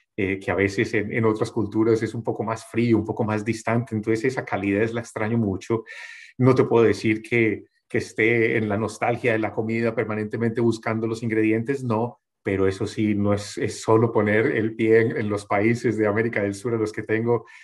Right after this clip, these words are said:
la oportunidad de visitar. Y me encanta la comida, me encanta cuando tengo chance de ir a tu país, a Perú,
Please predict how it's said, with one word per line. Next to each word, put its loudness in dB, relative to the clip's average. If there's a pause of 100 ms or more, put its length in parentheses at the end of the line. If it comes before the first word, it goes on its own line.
(180)
la -2
oportunidad -4
de 2
visitar. -4 (220)
Y -4
me -2
encanta -4
la -6
comida, -2
me -4
encanta -2
cuando -4
tengo -2
chance -2
de 2
ir 0
a -2
tu -6
país, -2
a -6
Perú, 0